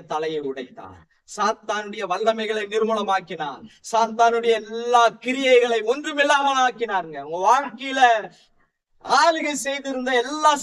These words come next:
சாத்தானுடைய வல்லமைகளை அவர் ஒன்றுமில்லாமல் ஆக்கினார். இது எல்லாம் பலியில் இருக்கிற வல்லமை, இதெல்லாம் இயேசு நமக்காய்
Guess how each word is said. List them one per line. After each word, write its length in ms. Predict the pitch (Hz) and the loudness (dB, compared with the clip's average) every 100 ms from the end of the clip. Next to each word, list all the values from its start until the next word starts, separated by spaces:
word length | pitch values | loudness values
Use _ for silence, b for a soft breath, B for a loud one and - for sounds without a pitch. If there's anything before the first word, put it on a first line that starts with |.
| 262 | 0
சாத்தானுடைய 520 | 285 - 294 269 254 233 | 0 0 -4 -2 0 2
வல்லமைகளை 500 | 285 311 302 285 277 269 | 2 2 0 0 0 0
அவர் 140 | 254 254 | -2 -2
ஒன்றுமில்லாமல் 680 | 320 339 330 320 294 277 254 | -2 -2 0 2 4 4 4
ஆக்கினார். 520 | 233 208 175 - - - _ _ _ _ _ _ _ _ _ _ _ _ _ _ _ _ _ _ _ 127 | 0 -6 -14 -14 -16 -20 _ _ _ _ _ _ _ _ _ _ _ _ _ _ _ _ _ _ _ -16
இது 100 | 139 | -12
எல்லாம் 340 | 139 160 170 175 160 | -8 -4 -4 -4 -6
பலியில் 360 | 160 165 170 170 | -6 -6 -6 -8
இருக்கிற 300 | 160 160 151 | -8 -8 -6
வல்லமை, 300 | 143 143 139 127 _ 147 _ _ _ _ _ 131 | -8 -8 -14 -18 _ _ _ _ _ _ _ -10
இதெல்லாம் 420 | 165 175 185 180 165 | -6 -4 -4 -4 -6
இயேசு 320 | 190 185 196 175 | -8 -10 -10 -8
நமக்காய் 720 | 175 202 - 196 196 185 160 | -6 -6 -6 -2 0 -2 -6